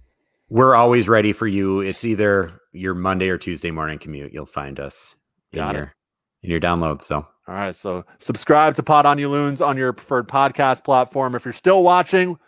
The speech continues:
Speaker 2: the six of you that are tuning in after an hour and twenty-three minutes at ten forty-three on a Saturday night, I appreciate ya. Again, if you're watching on,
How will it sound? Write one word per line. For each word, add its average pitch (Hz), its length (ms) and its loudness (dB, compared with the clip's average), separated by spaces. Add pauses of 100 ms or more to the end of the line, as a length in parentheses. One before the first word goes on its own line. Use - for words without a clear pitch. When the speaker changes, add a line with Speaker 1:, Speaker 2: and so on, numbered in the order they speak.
(160)
Speaker 2:
the 135 100 0
six - 420 0
of 233 120 4
you 254 240 6
that 214 180 6
are 185 80 4
tuning 208 360 -2
in 262 420 0
after 175 260 0
an 170 80 0
hour 190 300 4
and 175 100 -2
twenty-three 185 380 0
minutes 180 280 -2
at 156 140 0
ten 180 180 -4
forty-three 175 440 -4
on 185 140 -2
a 139 40 -4
Saturday 165 420 0
night, 175 300 2 (340)
I 131 120 0
appreciate 202 680 0
ya. 202 240 6 (300)
Again, 160 280 2
if 156 120 -6
you're 160 80 -4
watching 165 340 0
on, 151 160 0